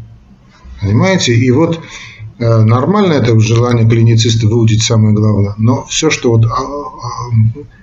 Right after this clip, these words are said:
как бы оттекает эту жалобу, имеет неприходящее значение.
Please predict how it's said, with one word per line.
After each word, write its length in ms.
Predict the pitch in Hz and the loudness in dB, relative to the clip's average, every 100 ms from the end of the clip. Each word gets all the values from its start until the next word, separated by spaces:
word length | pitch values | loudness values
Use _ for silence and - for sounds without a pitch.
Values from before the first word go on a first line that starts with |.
| - | -6
как 180 | 117 107 | -2 2
бы 100 | 113 | 2
оттекает 520 | 110 117 196 202 165 | 2 2 0 0 0
эту 200 | 131 123 | 0 2
жалобу, 360 | 117 117 107 | 2 2 2
имеет 340 | 107 151 170 165 - - | 2 0 -2 -6 -16 -4
неприходящее 840 | 107 131 117 - 135 131 113 110 | 0 0 0 0 0 0 2 0
значение. 560 | 104 101 - 104 - | 0 -2 -2 -6 -8